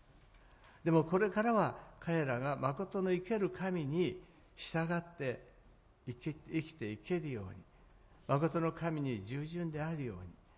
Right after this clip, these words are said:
そのことを願ってこの奉仕をしているというわけです。ですから、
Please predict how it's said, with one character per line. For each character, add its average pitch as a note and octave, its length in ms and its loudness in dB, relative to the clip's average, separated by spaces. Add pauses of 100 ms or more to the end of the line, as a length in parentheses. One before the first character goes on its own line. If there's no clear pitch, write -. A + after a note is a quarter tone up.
(340)
そ F3+ 200 4
の G#3 100 6
こ G#3+ 140 4
と G#3+ 180 4
を F3 80 4
願 D#3 160 2 (100)
っ F3+ 60 0
て - 400 -2 (420)
こ D3+ 60 4
の B2+ 160 6
奉 D3 320 0
仕 - 220 -4
を A3 280 0
し - 140 -14
て A2+ 100 -10
い G2+ 220 -4
る F3+ 120 -2
と E3 120 -6
い G2 100 -6
う G2 40 -6
わ F#2+ 120 -12
け G2 60 -12
で F#2+ 160 -16
す。 - 160 -16 (1700)
で D3+ 120 4
す C#3+ 120 -4
か B2+ 100 4
ら、 D3+ 260 0